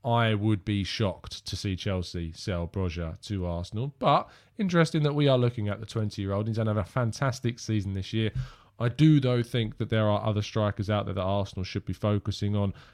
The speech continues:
that could get you more of a guarantee than the single season that we've seen from Broja, so, or less than a single season that we've seen from him so far this year. But he is a very good player.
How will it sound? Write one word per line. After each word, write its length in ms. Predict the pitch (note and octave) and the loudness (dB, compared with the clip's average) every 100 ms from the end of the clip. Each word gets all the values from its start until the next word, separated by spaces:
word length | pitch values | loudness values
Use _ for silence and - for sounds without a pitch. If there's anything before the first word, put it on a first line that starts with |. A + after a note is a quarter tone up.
| - | -6
that 160 | A#2 | -6
could 120 | A2+ G2+ | -4 -2
get 160 | A#2 | -2
you 180 | G#2+ A#2 | 2 2
more 180 | A#2 A#2 | 4 4
of 60 | G#2 | 4
a 80 | G#2+ | 4
guarantee 720 | A2+ A2 G#2 G2+ - G#2+ F#2 - - - | 4 4 4 2 2 2 2 -4 -20 -6
than 160 | G2+ G2+ | -2 -2
the 80 | |
single 320 | G2 A2 G2 F#2+ | -2 -2 -2 -4
season 380 | - G2+ F2+ | -2 -2 -2
that 100 | F2+ | -4
we've 160 | F#2+ F2+ | -4 -6
seen 240 | - F#2 | -4 -4
from 180 | D#2+ F2+ | -4 -6
Broja, 440 | F2 F#2 E2 E2+ D#2 | -4 -6 -6 -8 -10
so, 140 | F#2 | -10
or 140 | E2 E2 | -10 -8
less 200 | A#2+ - | -8 -8
than 80 | |
a 60 | E2 | -12
single 260 | F2 D#2+ D#2 | -10 -12 -10
season 320 | E2 D2 D2 - - - | -10 -12 -14 -20 -20 -12
that 80 | F#2+ | -8
we've 200 | F#2+ F2 | -6 -4
seen 200 | G#2 F2+ | -6 -6
from 160 | F2 | -6
him 220 | D#2+ D#2+ C#2+ | -6 -6 -8
so 200 | - F2 | -8 -6
far 240 | E2 E2+ D#2 | -4 -2 -2
this 180 | D#2 - | -2 -4
year. 180 | C#2+ - - | -6 -6 -4
But 120 | A#2 | 2
he 200 | D3 E3 | 4 4
is 260 | C#3 - - | 4 -2 -12
a 80 | A#2 | -6
very 280 | A2+ G#2 G2+ | -4 -2 -4
good 220 | F2+ D#2+ | -8 -12
player. 260 | - - | -16 -18